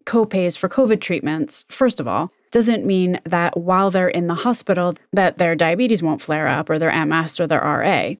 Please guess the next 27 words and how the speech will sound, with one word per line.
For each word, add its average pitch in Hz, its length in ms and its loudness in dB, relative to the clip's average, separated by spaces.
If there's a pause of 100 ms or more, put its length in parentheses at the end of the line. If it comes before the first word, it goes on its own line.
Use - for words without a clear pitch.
(140)
covid 247 240 2
nineteen 196 420 2
is 170 160 -2
just - 280 -8
one 165 420 0
thing, 160 460 -2
and 175 200 0
the 180 80 2
U 190 220 2
S 175 200 -2
has 170 180 -2
a 156 40 -4
patient 196 300 0
population 165 600 0
that 160 180 0
has, 165 340 0
let's 165 340 -4
just 165 180 -2
say, 156 240 0
no 185 200 4
shortage 165 480 0
of 151 140 -6
chronic 151 280 0
conditions, 160 760 -4 (220)
otherwise 180 360 2
known 156 160 0
as 147 220 -2